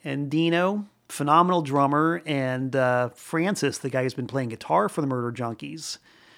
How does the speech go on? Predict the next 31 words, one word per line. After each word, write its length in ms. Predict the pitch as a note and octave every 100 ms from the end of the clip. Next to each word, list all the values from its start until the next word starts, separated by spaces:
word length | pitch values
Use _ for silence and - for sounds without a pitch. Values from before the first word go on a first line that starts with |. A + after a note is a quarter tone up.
| - _ _ _
forget 680 | - - A2+ G#2+ C#3+ C3+ A2+
it. 380 | A2 - - - - _ _ _ _ _
Forget 960 | _ - C#3 B2 - _ A3+ B3 C4 G3+
it. 360 | - - - - _ _ -
I've, 120 | D3+
s-, 180 | C3 -
I've 240 | D#3+ D3
sat 300 | - F#3 F3
down 160 | E3+ E3
with 100 | D3
that 180 | D#3+ D#3
guy 140 | D#3
in 80 | D3
his 160 | B2+
living 260 | D3 F3 F3
room 140 | D3 C3+
and 120 | B2+
watched 260 | C3 B2+ -
him 160 | C3+
just 300 | C3 A#2+ - _ _ _ _ _ -
noodle 360 | D3+ D#3+ C3
around. 680 | A#2 B2+ D3+ B2 A2 C3 - - - - - _ _ _ _ -
And 100 | C3
I'm 80 | B2+
like, 360 | A#2+ A2+ - - _ _ _ _ _ _ _ _ _ _ -
"I 100 | D3
will 80 |
never 220 | C#3 A#2+ C3+
be 160 | D3+
this 180 | E3+ C3+
good. 300 | - C#3+ D3